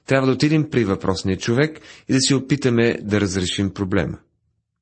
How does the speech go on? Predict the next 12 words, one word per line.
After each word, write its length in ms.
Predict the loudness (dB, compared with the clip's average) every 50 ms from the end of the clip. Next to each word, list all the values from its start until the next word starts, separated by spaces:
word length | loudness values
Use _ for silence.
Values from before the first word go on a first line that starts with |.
| _ _ _ _ _ _ _ _ _ _ _ _ _ _ _ _ _ -2
Винаги 280 | 0 0 2 2 2 0
ще 160 | 2 2 2
има 160 | 2 2 0
хора, 300 | 0 2 2 2 2 0
с 80 | 0 0
които 440 | 0 0 0 2 0 0 0 -2 -4
няма 420 | -4 -2 0 0 2 2 2 2
да 80 | 0 0
можете 400 | 2 2 0 0 -2 -2 -4 -4
да 140 | -2 -2 -2
разрешите 520 | -2 -2 -2 -2 -2 -2 -4 -4 -4 -6
проблема. 460 | -6 -6 -4 -2 -2 -4 -4 -8 -12